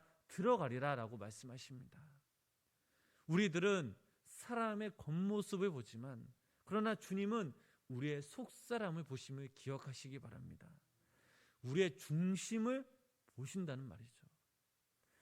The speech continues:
여기 모인 우리 생명나무교회, 또 모든 성도님들이 내면적, 또한 외면적 성숙을 통해서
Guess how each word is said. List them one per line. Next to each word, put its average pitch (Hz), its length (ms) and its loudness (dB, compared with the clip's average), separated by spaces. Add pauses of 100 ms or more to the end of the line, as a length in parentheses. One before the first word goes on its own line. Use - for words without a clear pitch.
(180)
여기 151 280 6
모인 170 460 2 (300)
우리 139 80 -2
생명나무교회, 156 1080 -4
또 147 100 -6
모든 202 480 4
성도님들이 160 920 2 (380)
내면적, 170 920 2 (840)
또한 151 300 6 (280)
외면적 190 760 6
성숙을 214 600 0
통해서 160 760 0